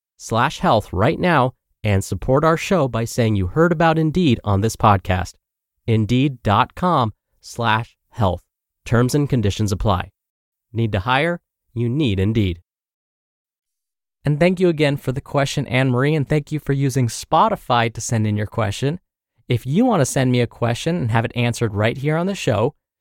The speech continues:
you can use Spotify just like Anne-Marie did, or you can email one to health at old podcast dot com. Or if you want your voice played on an episode, come by old podcast dot com slash ask. Right on that page,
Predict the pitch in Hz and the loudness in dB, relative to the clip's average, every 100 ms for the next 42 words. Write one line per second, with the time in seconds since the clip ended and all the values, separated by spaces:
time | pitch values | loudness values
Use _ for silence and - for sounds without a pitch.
0 | _ - 123 127 110 110 170 - - 190 | _ -4 -2 2 2 2 0 -4 0 0
1 | 175 - 113 131 120 110 151 151 - 160 | 0 -2 -2 -2 -2 -4 -2 -2 -2 0
2 | 170 185 196 113 104 - _ _ _ 190 | 0 0 2 0 0 -4 _ _ _ 2
3 | 220 196 131 127 131 - 185 254 220 131 | 2 2 -2 -4 -4 -4 0 2 4 4
4 | 107 107 110 117 101 - 202 135 - _ | 4 2 0 -2 -2 0 0 0 -6 _
5 | - 120 - 143 208 - 180 156 160 156 | -8 -6 0 0 0 -2 0 0 0 0
6 | 151 151 - _ 123 135 - - 160 135 | 0 -2 -8 _ -2 -2 -4 -4 -2 -4
7 | 107 _ _ _ _ _ 170 220 196 160 | -6 _ _ _ _ _ 0 0 0 0
8 | 151 147 120 107 131 254 269 - 135 120 | 0 0 -2 -2 0 0 0 -2 2 4
9 | 113 104 101 95 101 110 120 147 _ _ | 4 2 2 -2 -2 0 0 -2 _ _
10 | - 127 110 104 - 147 214 220 - 160 | -2 2 4 2 2 2 2 0 -2 -2
11 | 160 - 147 143 - - 120 151 - - | -2 -2 -2 -2 -6 -2 0 0 -4 -4
12 | 233 208 143 143 _ - 143 123 113 - | 0 0 -2 -6 _ -8 -2 0 -2 -4
13 | 135 101 - - _ _ _ 110 123 180 | -4 -4 -8 -16 _ _ _ -4 -2 0
14 | 208 202 - 233 165 104 | -2 -2 -4 -2 -2 -2